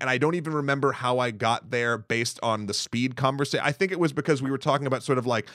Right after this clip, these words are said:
being lulled into a state of, like, just letting time go and, like, kind of have that nice sort of meditative moment with a film. I think I kinda got latched onto a thing where I'd be like, I've literally been like, "I'd like that right now," and I know my brain won't let me do it.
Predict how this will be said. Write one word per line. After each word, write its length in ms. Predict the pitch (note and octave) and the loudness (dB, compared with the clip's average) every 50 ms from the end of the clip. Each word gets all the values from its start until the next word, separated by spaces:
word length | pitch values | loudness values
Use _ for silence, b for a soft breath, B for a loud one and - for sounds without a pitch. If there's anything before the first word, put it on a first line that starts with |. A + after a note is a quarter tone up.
| B B B B B B | B B B B B B
being 220 | - D3+ D3+ D3+ D3 | 0 0 0 0 -2
lulled 520 | C3+ C3 B2+ C#3 C#3+ D3 C#3+ B2+ A#2+ A2 | -4 -2 0 0 0 2 0 0 -2 -2
into 240 | C3 A#2+ A#2 C3 A#2 | -2 -2 -2 0 -2
a 40 | A#2 | -2
state 300 | - - - B2 B2 A#2+ | -2 -2 -2 0 0 0
of, 140 | A#2 G#2+ A2+ | 0 -2 -2
like, 280 | A#2 A#2 G#2+ G#2 - | -2 -2 -2 -4 -4
just 300 | - A#2+ A#2+ A#2+ - - | -4 -4 -4 -4 -6 -6
letting 340 | A#2+ B2+ B2+ C3+ C#3 C#3 B2+ | -2 -2 -2 0 -2 -4 -6
time 500 | - - - - C3+ C#3+ D3 D3+ D#3 C#3+ | -8 -10 -6 -2 0 0 0 0 -4 -6
go 460 | B2+ D3 C#3+ D3+ D#3 D3 C#3 B2 A#2 A#2 | -4 -2 0 2 2 2 2 2 2 0
and, 120 | A2+ A2+ | -2 -2
like, 220 | A#2 A2+ A2+ G2+ | -2 -2 -2 -4
kind 300 | - - - B2 B2+ C3 | -6 -4 -2 -2 0 0
of 80 | C3 A#2 | 0 -2
have 280 | - D3 B2+ C3 B2 A#2+ | -2 -2 -2 -2 0 0
that 180 | C3 B2 A#2 B2 | 0 0 0 -2
nice 320 | B2 B2 A#2+ B2+ B2+ - | -4 -2 -2 0 0 0
sort 180 | - - C3+ B2+ | 2 2 2 2
of 100 | A#2 A2+ | 2 -2
meditative 540 | A2+ A2+ A#2 A#2+ B2+ C3+ C3 C3 B2+ A#2 | -4 -2 -2 0 0 0 0 -2 -2 -2
moment 520 | A2+ A#2 A2+ A#2 A#2 C3 C3 B2+ A2 G2+ - | -4 -4 -2 0 0 0 0 0 -2 -4 -2
with 300 | G#2+ A2 G#2+ G#2+ - - - | -2 -2 -2 -2 -2 -6 -6
a 80 | G#2+ | -6
film. 500 | G#2 - - - E3 C#3 A2 G2 F#2 E2 B B B B B B B B B B B B _ _ - D3 | -6 -4 0 2 2 2 2 0 -4 -8 B B B B B B B B B B B B _ _ 0 2
I 100 | D#3 D#3+ | 2 2
think 220 | - - F#3 F3 | 0 -2 -2 2
I 120 | E3 D#3+ D#3 | 2 2 2
kinda 320 | - D#3 D#3 D3+ D3 C#3+ | 2 2 0 2 2 4
got 260 | C3 D3 C3+ C3 - | 6 6 6 4 2
latched 340 | C3 C#3 C3+ C3+ - - - | 0 0 0 0 0 0 0
onto 220 | C3+ C3 C3+ C3 | 0 2 2 2
a 60 | B2+ B2 | 0 0
thing 240 | - C3+ C3 C3 | 0 -2 -2 0
where 100 | C3 B2+ | 0 0
I'd 100 | B2 B2 | 0 2
be 120 | B2 C3 B2 | 2 2 2
like, 180 | A#2+ A#2+ A2+ - - | 2 0 0 0 2
I've 220 | C#3 D3+ D3 C3 | 2 2 2 2
literally 400 | B2+ C#3 E3+ F#3 F#3 F#3 F3 D#3+ | 2 6 8 8 8 8 6 4
been 180 | C#3+ B2+ D#3+ D#3 | 4 4 4 4
like, 220 | C#3+ B2+ B2 - - - | 4 0 -2 -2 -2 0
"I'd 180 | G3+ B3 B3+ F3+ | 2 2 2 2
like 280 | F#3 G#3 B3+ B3 - | 4 4 2 2 4
that 200 | - D#3 C#3+ B2 | 2 2 2 4
right 180 | B2+ B2 B2+ A2+ | 2 0 0 0
now," 300 | B2+ A#2+ A#2 A2 A2+ - | -2 0 0 0 0 0
and 140 | - C#3 C3+ | 0 0 2
I 80 | B2+ C3 | 2 2
know 260 | B2+ B2+ C3 B2+ B2+ | 2 2 2 4 4
my 180 | B2 A#2+ A#2 A2 | 4 2 0 0
brain 280 | G#2 A#2 A2+ A2 G#2+ | 0 0 0 0 0
won't 160 | G#2+ G2+ G2+ G2 | 0 -2 -2 -2
let 140 | G2+ E2 | -4 -6
me 100 | E2+ F2 | -6 -8
do 200 | E2 D#2 D2 B1 | -10 -10 -10 -12
it. 100 | B1+ - | -12 -16